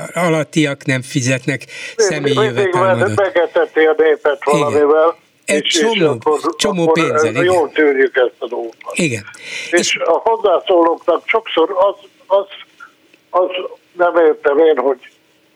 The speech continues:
Speaker 2: a hozzászólásával kitűnik, hogy ő egy művelt ember. Gyakorlatilag, hogy, hogy azért tájékozott dolgokról, és leegyszerűsíti a dolgot. Leegyszerűsíti arra, hogy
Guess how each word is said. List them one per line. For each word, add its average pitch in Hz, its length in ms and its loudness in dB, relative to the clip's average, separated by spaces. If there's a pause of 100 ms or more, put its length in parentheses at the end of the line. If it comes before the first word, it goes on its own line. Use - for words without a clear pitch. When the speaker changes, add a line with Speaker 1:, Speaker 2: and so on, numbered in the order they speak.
(220)
Speaker 2:
a 143 100 -2
hozzászólásával 151 1160 0
kitűnik, 151 540 0
hogy 147 160 0
ő 156 80 4
egy 170 160 2
művelt 131 460 0
ember. - 360 -4 (420)
Gyakorlatilag, 147 800 2 (360)
hogy, 160 260 0
hogy 180 200 2
azért 190 300 2
tájékozott 143 640 2
dolgokról, 196 640 2 (440)
és 190 280 0
leegyszerűsíti 160 920 0
a 143 80 2
dolgot. 127 440 0
Leegyszerűsíti 170 720 0
arra, 185 260 2
hogy 156 180 0